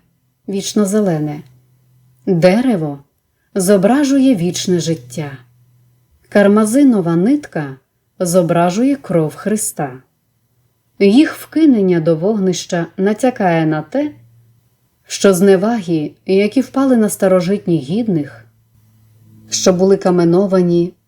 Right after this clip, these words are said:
перепиляні і тому подібне, яких світ не був вартий, дозволили, щоб заслуга дорогоцінної крові, очищення правдою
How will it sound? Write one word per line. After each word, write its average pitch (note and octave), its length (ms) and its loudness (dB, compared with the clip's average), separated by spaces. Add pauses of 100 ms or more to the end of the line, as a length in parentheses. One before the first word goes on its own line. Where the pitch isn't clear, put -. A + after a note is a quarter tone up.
(140)
перепиляні F3+ 840 2
і D#3+ 40 -2
тому E3 260 -2
подібне, F3+ 640 0 (480)
яких C4 320 2
світ C#4+ 300 2
не B3+ 140 6
був A#3 200 0
вартий, D#3+ 500 -8 (1300)
дозволили, G3 1000 2
щоб A3 340 0
заслуга A#3+ 640 -2
дорогоцінної F#3 920 0
крові, E3 640 -4 (560)
очищення F#3 880 0
правдою D#3+ 800 -4